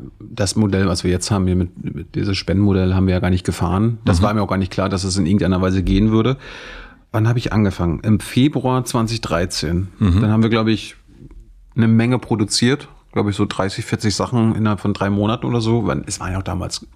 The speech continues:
Speaker 1: kurze Interviews. Ich
Speaker 2: Ja.
Speaker 1: hab, glaub ich, so mit zehn Minuten angefangen, weil ich auch damals diese Ideologie von YouTube,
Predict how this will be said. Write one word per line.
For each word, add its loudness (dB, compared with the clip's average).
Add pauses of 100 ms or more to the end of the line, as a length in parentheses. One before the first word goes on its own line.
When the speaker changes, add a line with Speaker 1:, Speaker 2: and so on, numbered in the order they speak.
(120)
Speaker 1:
kurze 0
Interviews. -8
Ich -6
Speaker 2:
Ja. 4
Speaker 1:
hab, -2
glaub -6
ich, -8
so -4
mit -2
zehn 0
Minuten -2
angefangen, -2
weil 0
ich -2
auch -4
damals -2
diese 2
Ideologie 2
von 0
YouTube, 2